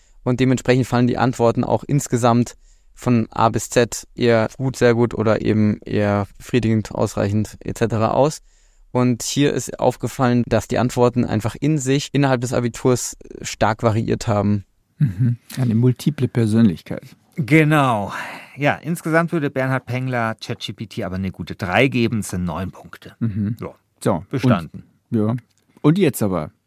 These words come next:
Speaker 2: Ethik hattest du schon groß angekündigt.
Speaker 3: Ja, Ethik, das war <laughs> auch wieder eine interessant, also was, ich fand auch diese Aufgaben, die da im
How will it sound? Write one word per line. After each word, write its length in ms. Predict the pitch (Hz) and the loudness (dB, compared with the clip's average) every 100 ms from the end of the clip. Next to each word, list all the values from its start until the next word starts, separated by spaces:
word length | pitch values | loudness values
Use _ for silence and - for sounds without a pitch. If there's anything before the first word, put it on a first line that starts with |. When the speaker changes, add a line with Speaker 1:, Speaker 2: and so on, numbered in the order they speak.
| _ | _
Speaker 2:
Ethik 680 | 147 156 110 82 - - - | 4 4 2 -6 -8 -20 -12
hattest 360 | - 95 104 - | -8 -6 -8 -4
du 200 | 101 98 117 | -4 -4 -8
schon 240 | - 104 | 0 0
groß 240 | 104 107 131 | 0 -4 -2
angekündigt. 640 | 165 113 - 78 - - - - - _ _ _ _ _ _ | -6 -6 -4 -6 -6 -14 -20 -20 -20 _ _ _ _ _ _
Speaker 3:
Ja, 200 | 107 127 - | 0 2 2
Ethik, 680 | 165 254 - - 120 - - | 0 -2 -2 -2 -2 -4 -10
das 180 | 123 - | -6 -2
war 100 | - | -2
<laughs> 20 | |
auch 300 | 101 - - | -4 -6 0
wieder 200 | 127 110 | 2 2
eine 340 | 104 110 110 - | 0 -2 -2 -6
interessant, 640 | - 127 127 107 - 113 - | -8 -4 -4 -4 -2 -2 0
also 200 | 123 - | -4 0
was, 200 | 113 - | -2 -2
ich 100 | - | -10
fand 220 | - 135 - | -2 -2 0
auch 140 | 104 | -10
diese 340 | - 95 - | -8 -8 -4
Aufgaben, 480 | - 151 - 143 131 | -2 -2 2 2 2
die 80 | 120 | 0
da 120 | 107 | -2
im 120 | 95 | -4